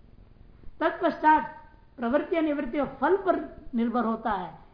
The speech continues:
यदि सफल है तो प्रामाणिकता, विफल है तो अप्रामाणिकता बन जाती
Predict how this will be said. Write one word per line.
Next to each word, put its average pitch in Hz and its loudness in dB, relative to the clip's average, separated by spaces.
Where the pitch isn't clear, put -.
यदि 226 -6
सफल 247 -2
है 339 2
तो 269 -4
प्रामाणिकता, 190 -8
विफल 240 -4
है 254 -2
तो 311 -8
अप्रामाणिकता 175 -12
बन 170 -14
जाती - -20